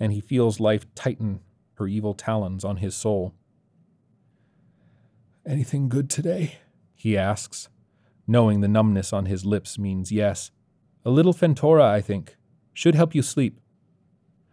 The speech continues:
She removes the blood pressure cuff from his bicep and begins to roll it up to put back in her bag.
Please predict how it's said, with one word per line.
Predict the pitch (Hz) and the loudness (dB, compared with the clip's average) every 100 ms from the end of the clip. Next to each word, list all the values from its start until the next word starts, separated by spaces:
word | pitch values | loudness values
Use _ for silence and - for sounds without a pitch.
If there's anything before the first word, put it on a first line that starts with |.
| _ _ - | _ _ -12
She | - 131 | 0 2
removes | 131 139 117 | 6 4 4
the | 110 | 0
blood | 117 117 113 | 4 4 4
pressure | 110 - | -2 -2
cuff | 101 - 92 | -6 -2 -4
from | - 101 | -4 -4
his | 104 | -4
bicep | 98 110 110 - 90 - | 2 2 2 0 -6 -8
and | - 104 | -8 -4
begins | 101 104 98 | -2 -2 -4
to | - | -4
roll | 104 104 107 | 0 2 4
it | 101 | 4
up | 104 - | 2 0
to | |
put | - 104 - | -8 -6 -2
back | 110 98 - | 0 0 -4
in | 98 | -6
her | 98 | -6
bag. | 92 113 107 92 | 0 2 2 -2